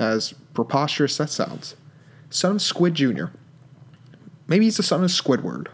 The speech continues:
Who knows? P C O beat Jay Briscoe by disqualification.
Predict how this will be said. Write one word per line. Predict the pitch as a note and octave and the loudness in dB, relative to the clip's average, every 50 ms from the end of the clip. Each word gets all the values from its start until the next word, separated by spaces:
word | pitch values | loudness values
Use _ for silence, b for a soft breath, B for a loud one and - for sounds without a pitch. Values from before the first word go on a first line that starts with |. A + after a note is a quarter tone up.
| - - - | -20 -8 -4
Who | B2+ B2+ | -2 -2
knows? | A#2 E2+ - - - - - - - - - - - - - - - - - _ _ _ B B B B B B B B B B B B B B B B | -2 -4 -6 -8 -8 -8 -8 -8 -12 -20 -20 -20 -20 -20 -20 -20 -20 -20 -20 _ _ _ B B B B B B B B B B B B B B B B
P | - F#3 F#3 | 4 4 4
C | F3+ - F3 D#3+ | 6 4 4 4
O | D#3 C#3+ | 4 4
beat | C#3+ B2+ A#2+ | 2 2 2
Jay | - C3+ B2 | 4 2 2
Briscoe | A2+ B2 A#2+ - - B2 | 4 2 0 2 0 0
by | G#2 A2+ | 0 0
disqualification. | - - - - A2 E2+ - - - D#3+ D#3+ C#3 - C#3+ C#3+ C3+ | -2 -2 0 0 0 0 -2 2 2 4 4 4 2 0 0 -2